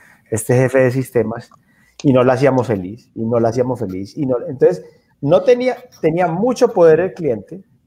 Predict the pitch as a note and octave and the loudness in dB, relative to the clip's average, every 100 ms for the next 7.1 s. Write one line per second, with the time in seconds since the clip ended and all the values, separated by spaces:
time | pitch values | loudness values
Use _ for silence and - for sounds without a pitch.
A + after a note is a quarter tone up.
0 | _ _ _ _ _ - - G#2 G2 G2+ | _ _ _ _ _ -18 -10 -10 -8 -8
1 | G2+ B2+ C#3+ A#2 G#2+ C#3 D3+ C#3 F2+ D#2+ | -4 -4 -4 -6 -6 -8 -8 -10 -12 -14
2 | _ _ _ - _ _ _ - D3+ E3+ | _ _ _ -20 _ _ _ -8 0 2
3 | F3+ A3+ A#3 A3+ F#3+ D#3+ D3+ D3+ C3+ F3+ | 4 2 2 0 0 0 0 0 -2 -2
4 | F3+ F3+ D#3+ - _ _ _ _ _ _ | -6 -6 -12 -14 _ _ _ _ _ _
5 | _ - B2+ B2+ B2+ D#3 D#3+ D#3+ D#3 C#3 | _ -2 2 2 0 -6 -4 -4 -6 -6
6 | C#3 D#3 D#3 D3 D3 D3+ C#3+ A#2+ G#2+ A#2+ | -4 -4 -4 -8 -8 -6 -4 -4 -6 -12